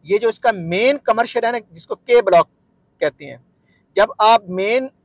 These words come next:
entrance से enter होते हैं टॉप सिटी के अंदर, जो जिना avenue है, तो इसकी right side पे इसका main commercial है, जिसका front सारे का सारा श्रीनगर हाईवे की तरफ है।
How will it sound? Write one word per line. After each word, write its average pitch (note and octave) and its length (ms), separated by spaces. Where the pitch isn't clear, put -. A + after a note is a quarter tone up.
entrance G3+ 320
से - 200
enter F#3+ 240
होते A3 220
हैं G#3+ 100
टॉप G3+ 240
सिटी G3+ 180
के G3+ 120
अंदर, F#3+ 340
जो F3+ 140
जिना F3+ 340
avenue F3 360
है, F#3 200
तो - 140
इसकी - 260
right F3+ 420
side A3+ 260
पे A#3 260
इसका G#3+ 420
main F#3 400
commercial A3 440
है, A3+ 80
जिसका G#3 680
front A3 180
सारे A3+ 340
का - 100
सारा A3+ 240
श्रीनगर A3 460
हाईवे F3+ 260
की - 80
तरफ C3 260
है। B2 80